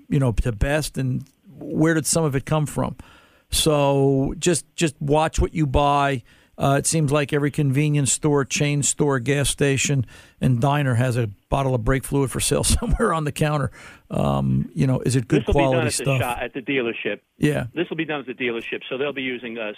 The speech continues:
Speaker 2: Subaru
Speaker 1: Right.
Speaker 2: brand,
Speaker 1: It'll be
Speaker 2: whatever
Speaker 1: fine.
Speaker 2: it is. And
Speaker 1: It'll be
Speaker 2: I,
Speaker 1: fine. But you get my
Speaker 2: I
Speaker 1: point.
Speaker 2: suspect it'll be okay.
Speaker 1: Yeah, you get my
Speaker 2: Yep.
Speaker 1: point. So,
Speaker 2: Yep.
Speaker 1: all right, sir.
Speaker 2: Okay, so,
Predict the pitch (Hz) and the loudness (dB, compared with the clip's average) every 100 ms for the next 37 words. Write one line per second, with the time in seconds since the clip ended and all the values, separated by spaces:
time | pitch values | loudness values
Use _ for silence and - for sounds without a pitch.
0 | - 131 113 110 98 139 107 101 151 131 | -8 -10 -8 -6 0 0 0 -2 -2 0
1 | 113 135 120 98 101 95 104 139 123 113 | 0 2 0 0 -4 -6 -2 0 0 -2
2 | 117 123 117 110 180 165 170 135 - 131 | 0 0 0 -2 0 0 0 -2 0 0
3 | 123 110 110 104 98 95 92 82 135 113 | 0 -4 -6 -8 -8 -8 -8 -2 0 0
4 | - 127 151 123 127 143 117 - - 131 | -2 -2 0 0 0 0 -2 -6 -6 -2
5 | 117 120 _ _ _ 156 156 165 - 180 | -2 -4 _ _ _ 0 0 0 -2 -2
6 | 135 _ _ - _ _ _ _ - 170 | -4 _ _ -20 _ _ _ _ 0 2
7 | 196 147 - 151 | 0 -2 -2 -4